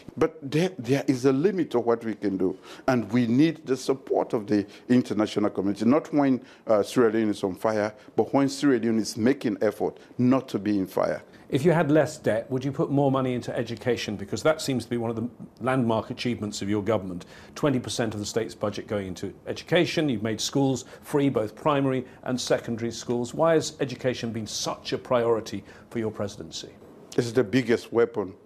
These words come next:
Speaker 1: for transformation in the world. It is the best investment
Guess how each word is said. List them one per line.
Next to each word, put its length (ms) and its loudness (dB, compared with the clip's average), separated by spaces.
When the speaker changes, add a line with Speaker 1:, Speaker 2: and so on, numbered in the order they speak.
Speaker 1:
for 140 0
transformation 880 0
in 100 4
the 80 4
world. 460 2
It 60 4
is 120 -2
the 120 4
best 480 -2
investment 840 -2